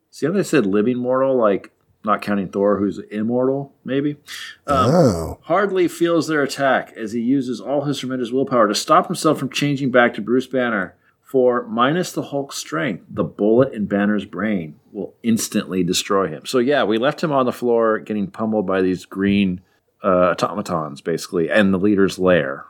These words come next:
Speaker 1: Um, and then he, like, passes out, and the leader comes in and goes, "Stop, don't kill him. Bring him to my lab." And he brings him to his lab. Um,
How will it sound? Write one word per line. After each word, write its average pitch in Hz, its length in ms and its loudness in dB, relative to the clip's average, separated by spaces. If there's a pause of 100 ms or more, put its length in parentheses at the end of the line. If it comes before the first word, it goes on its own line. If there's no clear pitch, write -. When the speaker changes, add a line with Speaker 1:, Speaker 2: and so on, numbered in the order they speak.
(320)
Speaker 1:
Um, 92 1400 -2 (400)
and 131 100 0
then 175 80 2
he, 180 80 2
like, 156 260 -2 (320)
passes 147 400 0
out, 131 400 2
and 117 160 -4
the 113 40 -6
leader 127 240 2
comes 123 240 -2
in 127 80 0
and 123 100 -4
goes, 120 180 0
"Stop, 170 600 0 (320)
don't 135 200 -2
kill 139 360 2
him. 87 220 -6 (340)
Bring 127 160 0
him 131 140 -2
to 135 100 -2
my 127 180 0
lab." 117 600 2 (300)
And 104 120 -8
he 104 80 -2
brings 127 280 0
him 131 80 -6
to 123 60 -4
his 113 140 -6
lab. 113 580 2 (300)
Um, 101 800 0